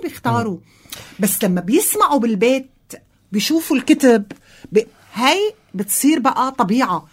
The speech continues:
Speaker 2: مم.
Speaker 1: عرفت كيف؟ أما لما ما أنت ما بتحكي عن، عنه لزياد، يعني، كمان مو، مو بس،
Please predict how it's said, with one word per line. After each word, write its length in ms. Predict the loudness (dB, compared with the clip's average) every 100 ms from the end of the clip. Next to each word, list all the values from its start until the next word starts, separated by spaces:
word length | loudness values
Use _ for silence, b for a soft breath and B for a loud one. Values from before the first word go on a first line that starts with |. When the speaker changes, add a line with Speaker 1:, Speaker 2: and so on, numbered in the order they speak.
| b b
Speaker 2:
مم. 80 | -8
Speaker 1:
عرفت 300 | -6 -6 -6
كيف؟ 220 | -6 -4
أما 200 | -2 -2
لما 180 | -2 -2
ما 260 | -4 -8
أنت 120 | -6
ما 120 | -6 -6
بتحكي 340 | -10 -12 -8
عن، 440 | -4 -4 -4 -6
عنه 540 | -10 -10 -6 -4 -4 -6
لزياد، 540 | -8 -10 -8 -8 -8 -14 b b -14
يعني، 180 | -12
كمان 260 | -6 -2 0
مو، 480 | 0 0 0 -2 0
مو 280 | 0 0 -2
بس، 280 | -4 -4 -4